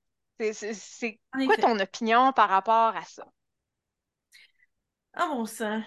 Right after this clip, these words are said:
Speaker 2: Ça, c'est genre la question à cent piastres. Quand, quand tu m'as envoyé, là, tu sais, les, une question, parce que, tu sais,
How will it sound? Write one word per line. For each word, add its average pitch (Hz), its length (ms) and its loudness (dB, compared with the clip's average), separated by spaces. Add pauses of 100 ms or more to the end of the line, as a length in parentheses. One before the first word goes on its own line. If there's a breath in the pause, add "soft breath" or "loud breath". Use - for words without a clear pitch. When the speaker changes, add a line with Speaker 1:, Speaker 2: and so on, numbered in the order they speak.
(380 loud breath)
Speaker 2:
Ça, - 160 -10
c'est 330 180 -4
genre 254 180 -2
la 233 140 -2
question 233 480 -4
à 208 160 -2
cent 233 300 -8
piastres. - 520 -12
Quand, 311 220 2
quand - 260 2
tu 294 80 -8
m'as 269 280 2
envoyé, 285 720 2
là, 285 100 0
tu 262 60 -6
sais, 285 80 -4
les, 208 360 -2
une 214 140 -2
question, 240 420 0
parce 240 160 -4
que, 196 120 0
tu 202 60 -8
sais, 269 360 -2